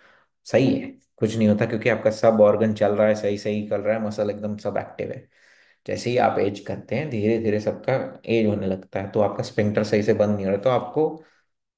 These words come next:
ये नहीं करेगा जितना आप चालीस के बाद जाएंगे। तो ज़्यादा करके अवॉइड करें खाना खा के डायरेक्ट सोने जाना।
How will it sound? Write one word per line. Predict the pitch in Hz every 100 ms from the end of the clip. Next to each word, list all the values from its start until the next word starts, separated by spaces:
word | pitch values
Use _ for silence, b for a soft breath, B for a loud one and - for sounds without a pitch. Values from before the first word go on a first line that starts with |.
| -
ये | 92 110 110 110 107 -
नहीं | 107 123 113
करेगा | 92 98 98
जितना | 95 101 95 104
आप | 98 98 - - _
चालीस | 104 95 95
के | -
बाद | - 90
जाएंगे। | - - - - - _ -
तो | 101 104 104 104
ज़्यादा | 101 98
करके | 113 113 107
अवॉइड | 131 104 101 110 123 -
करें | 117 107 127 135 b b b _ -
खाना | 113 113 117
खा | 117 110
के | 104 127 131 - 104
डायरेक्ट | 123 113 98 -
सोने | 107 95
जाना। | 90 - 95